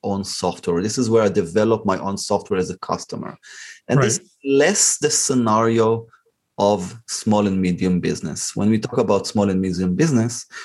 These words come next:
Speaker 1: we usually talk about software as a service.
Speaker 2: Right. You're not gonna have, uh,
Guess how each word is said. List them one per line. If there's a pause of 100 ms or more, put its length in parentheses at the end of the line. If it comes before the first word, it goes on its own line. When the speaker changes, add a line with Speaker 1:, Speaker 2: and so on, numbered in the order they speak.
(160)
Speaker 1:
we
usually
talk
about
software
as
a
service. (260)
Speaker 2:
Right.
You're
not
gonna
have,
uh,